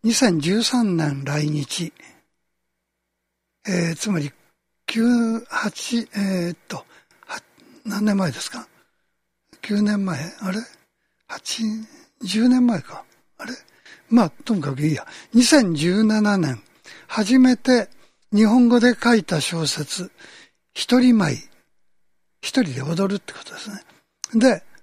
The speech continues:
群像新人文学賞優秀賞を受賞し、作家デビュー。二千十九年、五つ数えれば三日月が。で、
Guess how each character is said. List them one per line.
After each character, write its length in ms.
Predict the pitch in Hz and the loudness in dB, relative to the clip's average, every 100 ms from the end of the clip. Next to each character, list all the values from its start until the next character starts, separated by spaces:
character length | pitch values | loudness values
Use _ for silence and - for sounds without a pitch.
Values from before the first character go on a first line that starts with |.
| _ | _
群 300 | 196 190 240 | -2 4 6
像 240 | 233 247 240 | 6 4 2
新 300 | - 226 220 | 2 2 2
人 340 | 208 220 208 | 2 2 2
文 160 | 190 208 | 0 0
学 140 | 214 | -2
賞 360 | - 175 139 135 | -4 -6 -6 -4
優 180 | 170 214 | -2 -2
秀 220 | - 240 | -2 -4
賞 400 | - 202 208 226 | -4 -4 -2 -2
を 120 | 226 - - _ | -4 -8 -20 _
受 160 | 170 156 | -6 -4
賞 260 | - 160 135 | -4 -4 -6
し、 280 | - - - _ _ _ | -8 -10 -14 _ _ _
作 220 | - 220 | -6 -4
家 140 | - 202 | -2 -2
デ 120 | 185 | -2
ビ 160 | 139 117 | -2 -6
ュ 60 | |
ー。 40 | - - _ _ _ _ _ _ _ - - | -10 -20 _ _ _ _ _ _ _ -4 0
二 100 | 233 | 4
千 300 | 311 226 156 | 4 4 2
十 260 | 160 196 | 0 -2
九 160 | - 190 | -4 -4
年、 300 | 175 165 214 _ _ _ _ _ _ _ _ _ _ | -2 -2 -6 _ _ _ _ _ _ _ _ _ _
五 360 | 214 - - 285 | -4 -2 0 0
つ 320 | - 269 254 | 0 -2 -2
数 340 | - 226 214 233 233 233 208 | 0 0 2 2 4 4 4
え 100 | 180 | 2
れ 40 | |
ば 320 | 165 220 175 - - - - | 2 2 2 -2 -12 -12 -4
三 180 | 208 185 | -2 0
日 200 | - 196 | 0 -2
月 380 | 175 170 202 170 | -2 -6 -6 -2
が。 220 | 175 - _ _ _ _ _ _ _ _ _ _ _ | -2 -4 _ _ _ _ _ _ _ _ _ _ _
で、 260 | 220 247 190 | 2 2 2